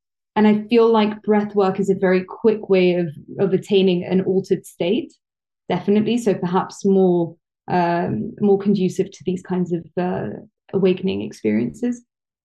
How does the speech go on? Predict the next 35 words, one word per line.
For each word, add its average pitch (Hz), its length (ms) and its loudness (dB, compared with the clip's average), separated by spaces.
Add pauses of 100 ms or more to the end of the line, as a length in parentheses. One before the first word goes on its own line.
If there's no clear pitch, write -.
(180)
Um, 196 540 2
of 196 160 -6
course, 202 260 -2
yoga. 254 800 2
So 277 320 0
a 226 140 2
variety 240 580 4
of 214 100 0
spiritual 220 540 2
contemplative 220 580 -2
practices. 214 680 -2 (580)
Um, 202 680 4 (720)
and 214 240 6
then 202 240 4
things 208 340 2
like, 214 400 0 (220)
uh, 208 400 -4 (240)
ecstatic 208 720 -4
dance. 226 580 0
And 208 160 2
I 208 80 4
don't 208 200 4
necessarily 202 640 2
mean 196 240 4
in 190 200 2
a, 185 200 2
in 196 100 2
an 180 120 0
ecstatic 170 540 -6
dance 175 320 -4
setting 185 520 -4
as 180 240 -4
we 180 120 0
know 180 240 0
them, 262 320 0